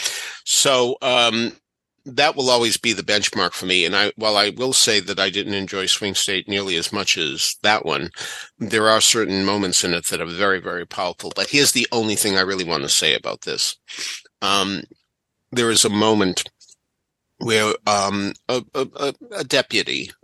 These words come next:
uh, is talking to a woman in her home, an older woman, and she's talking about the fact of what you can order online.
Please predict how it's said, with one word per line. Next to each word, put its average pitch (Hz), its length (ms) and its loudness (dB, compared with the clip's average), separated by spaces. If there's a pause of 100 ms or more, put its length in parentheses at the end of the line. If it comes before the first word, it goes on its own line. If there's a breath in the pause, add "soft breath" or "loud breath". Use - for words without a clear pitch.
uh, 98 240 -2
is 98 240 0
talking 98 320 -2
to 95 160 -6
a 92 80 -2
woman 92 340 0
in 90 140 0
her 85 180 -2
home, 80 360 2
an 87 100 0
older 92 260 2
woman, - 400 -2 (560 loud breath)
and 104 140 -2
she's 107 180 0
talking 104 280 -2
about 92 140 -4
the - 80 -12
fact 92 360 -2 (160)
of 95 140 -6
what - 200 -2
you 107 80 -6
can - 280 -2
order 92 480 0
online. 90 1000 -2